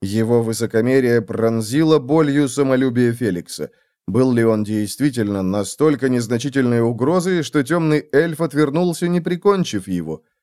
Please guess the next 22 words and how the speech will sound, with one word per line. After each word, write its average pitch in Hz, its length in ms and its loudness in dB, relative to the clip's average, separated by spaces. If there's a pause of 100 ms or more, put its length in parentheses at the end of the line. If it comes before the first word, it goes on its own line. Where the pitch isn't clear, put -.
(220)
Он 107 240 2
никогда 107 400 0
не 101 140 -2
чувствовал 98 580 -4
себя 104 260 -2
более 101 440 0
жалким. 98 600 -2 (320)
Феликс 185 460 2
изо 160 200 2
всех 175 280 -2
сил 185 240 0
пытался 156 560 2
встать 156 420 0
и 151 60 0
пойти 147 340 2
в 151 80 2
атаку, 160 460 0
но 151 120 2
затем 143 460 0
понял 131 380 2
уверенность 104 640 -2
Друкаи. 95 640 -2